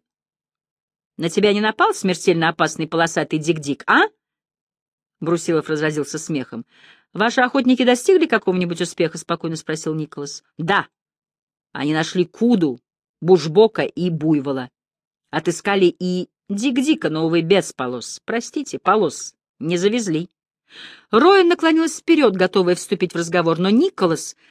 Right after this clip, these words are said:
отрицательно покачал головой. Она закрыла рот и опустила взгляд на тарелку, отрезая кусочек голубя. «Завтра компания будет особенно неуместна»,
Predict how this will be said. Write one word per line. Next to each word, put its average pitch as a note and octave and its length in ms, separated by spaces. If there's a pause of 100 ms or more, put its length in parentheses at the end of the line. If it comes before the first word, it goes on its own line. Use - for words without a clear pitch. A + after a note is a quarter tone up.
(100)
отрицательно G3 640
покачал E3 460
головой. C3 540 (920)
Она A3 300
закрыла A3 640
рот D3+ 380
и F3+ 80
опустила G3+ 460
взгляд F#3+ 280
на F#3+ 80
тарелку, G3+ 520 (200)
отрезая F#3 480
кусочек D#3+ 460
голубя. A#2 480 (1400)
«Завтра A3+ 400
компания A3+ 440
будет A3 240
особенно A3+ 400
неуместна», D#3 600